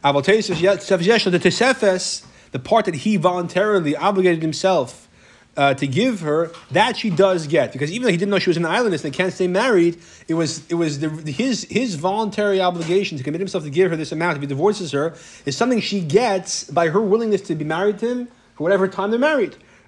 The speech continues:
And in the event that any, whether it's one moment or one century after they get married, he, he divorces for whatever reason,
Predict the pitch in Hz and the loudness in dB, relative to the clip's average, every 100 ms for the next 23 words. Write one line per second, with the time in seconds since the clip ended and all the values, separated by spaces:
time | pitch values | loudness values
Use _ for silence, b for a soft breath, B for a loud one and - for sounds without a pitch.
0 | b - 175 175 170 170 151 240 226 190 | b 0 2 2 2 2 4 2 2 2
1 | 175 - - 220 254 220 165 151 135 143 | 0 -2 -4 -2 0 -2 0 -2 -2 -2
2 | 214 220 226 214 147 123 143 143 202 185 | 0 4 4 2 0 -2 -2 0 -2 0
3 | 208 202 139 147 190 185 175 165 175 160 | -2 -2 -2 -2 -2 -2 -2 -2 0 0
4 | 123 160 185 170 185 170 220 220 165 165 | -2 -4 -6 -6 -2 0 2 2 0 0
5 | 170 240 285 190 196 | 0 0 0 2 0